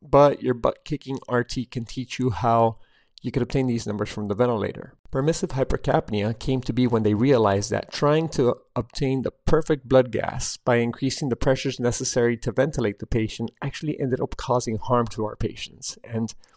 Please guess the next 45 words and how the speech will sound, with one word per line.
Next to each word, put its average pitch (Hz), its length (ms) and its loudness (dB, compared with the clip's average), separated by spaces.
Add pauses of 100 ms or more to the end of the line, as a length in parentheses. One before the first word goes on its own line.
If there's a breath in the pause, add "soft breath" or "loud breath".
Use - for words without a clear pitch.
(200 soft breath)
this 127 180 -2
is 135 140 -2
something 123 300 0
we 110 100 2
should 113 160 -2
never 107 240 2
do. 151 200 6
We 101 140 2
should 110 160 -8
never 98 180 0
cause 104 320 0
harm 151 280 0
to - 120 -4
our 107 140 -2
patients. - 640 -8 (140)
Now, 139 260 6
there's 131 220 2
schools 185 260 2
of 143 140 0
thought 120 200 6
out 135 200 6
there 143 240 4
that 117 180 2
say 120 240 2
that 113 280 4
the 110 80 -4
hypercapnia 113 580 0
is 107 120 -2
actually 110 300 -6
beneficial 135 880 2 (400)
to 160 140 2
the 156 100 0
patients, 160 640 2
and 120 220 2
I'm 117 120 0
not 127 100 2
gonna 123 140 2
get 117 120 2
into 113 240 0
the 104 80 0
arguments 107 480 -2
for 120 320 4
and 104 180 -2
against 101 440 -4
this. - 260 -8